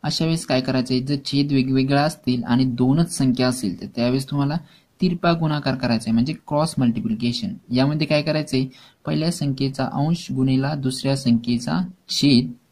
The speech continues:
अंशामध्ये घ्यायचा आहे, म्हणजे इथे काय मिळेल तुम्हाला? तीन गुणिला सात. आणि काय करायचे नंतर? मधामध्ये कोणतं चिन्ह आहे? अधिक.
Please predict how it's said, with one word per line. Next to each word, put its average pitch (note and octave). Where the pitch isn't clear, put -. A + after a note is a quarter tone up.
अंशामध्ये D#3
घ्यायचा A2
आहे, A#2
म्हणजे B2
इथे C#3+
काय C#3
मिळेल C#3
तुम्हाला? C#3
तीन D#3
गुणिला C3
सात. C3+
आणि C3
काय D3
करायचे D3
नंतर? D3
मधामध्ये C#3
कोणतं C#3+
चिन्ह D3+
आहे? C3+
अधिक. B2+